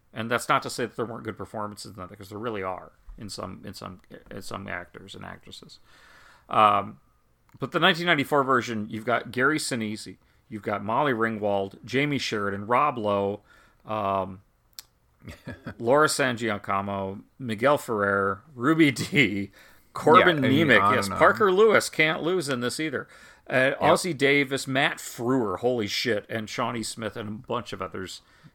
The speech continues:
Speaker 1: It's
Speaker 2: Bill Fagerbach from Coach back
Speaker 1: Yes.
Speaker 2: then, yeah, like, but, yeah.
Speaker 1: Yeah. So,
Speaker 2: He
Speaker 1: yeah,
Speaker 2: was a big,
Speaker 1: Lowell.
Speaker 2: big name at the
Speaker 1: <laughs>
Speaker 2: time,
Speaker 1: No,
Speaker 2: and
Speaker 1: what was
Speaker 2: then
Speaker 1: his name in that? Um,
Speaker 2: uh,
Speaker 1: Coach?
Speaker 2: oh, what was it?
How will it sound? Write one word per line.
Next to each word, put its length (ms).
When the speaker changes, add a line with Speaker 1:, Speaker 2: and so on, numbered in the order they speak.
Speaker 1:
It's 260
Speaker 2:
Bill 160
Fagerbach 720
from 480
Coach 580
back 180
Speaker 1:
Yes. 320
Speaker 2:
then, 80
yeah, 180
like, 240
but, 140
yeah. 260
Speaker 1:
Yeah. 340
So, 260
Speaker 2:
He 80
Speaker 1:
yeah, 60
Speaker 2:
was 100
a 60
big, 180
Speaker 1:
Lowell. 220
Speaker 2:
big 160
name 240
at 80
the 80
Speaker 1:
<laughs> 0
Speaker 2:
time, 300
Speaker 1:
No, 100
Speaker 2:
and 100
Speaker 1:
what 100
was 120
Speaker 2:
then 80
Speaker 1:
his 100
name 180
in 80
that? 260
Um, 460
Speaker 2:
uh, 1000
Speaker 1:
Coach? 60
Speaker 2:
oh, 240
what 280
was 280
it? 200